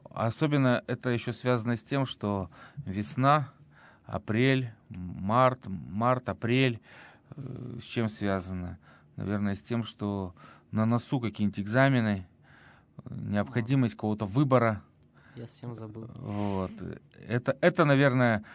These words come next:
Speaker 1: больше <laughs> обостряет жизнь молодого человека, чем все остальное. Э, даже если он только-только начал,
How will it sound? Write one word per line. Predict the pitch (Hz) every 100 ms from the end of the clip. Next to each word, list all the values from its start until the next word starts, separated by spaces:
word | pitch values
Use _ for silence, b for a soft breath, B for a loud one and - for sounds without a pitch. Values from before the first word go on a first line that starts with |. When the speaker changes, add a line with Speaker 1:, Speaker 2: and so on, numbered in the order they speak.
| B -
Speaker 1:
больше | 107 147 151 - 120 95 B B
<laughs> | - - - 139 - - - - - - -
обостряет | - 120 160 - 160 156 131 117 - B B -
жизнь | 107 113 139 117
молодого | 110 110 113 104
человека, | 104 107 107 101 92 87 90 B B B -
чем | - 104
все | -
остальное. | 110 107 120 131 117 92 82 - _ _ b b b b
Э, | - - - - -
даже | 98 139 120 131
если | 117
он | 123 117
только-только | 151 139 135 131 127 123
начал, | 123 131 127 117 101